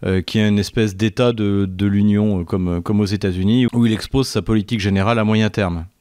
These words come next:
C'est le discours de mars deux mille dix-huit qui avait rencontré particulièrement d'écho. Nous en avions parlé puisque c'est à ce moment-là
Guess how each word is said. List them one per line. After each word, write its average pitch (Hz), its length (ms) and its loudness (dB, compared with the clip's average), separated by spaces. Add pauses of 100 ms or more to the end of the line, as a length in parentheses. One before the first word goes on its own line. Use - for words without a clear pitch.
(120)
C'est 120 120 -4
le 113 120 2
discours 135 440 0
de 110 200 2
mars 117 280 2
deux 113 100 -2
mille 110 180 2
dix-huit 113 340 0
qui 117 140 -2
avait 104 140 0
rencontré 110 600 -2
particulièrement 104 720 -2
d'écho. 123 440 -2 (1000)
Nous 107 160 0
en 107 100 2
avions 110 260 0
parlé 107 300 0
puisque 110 400 -4
c'est 107 200 -4
à 101 40 -2
ce - 140 -2
moment-là 104 500 2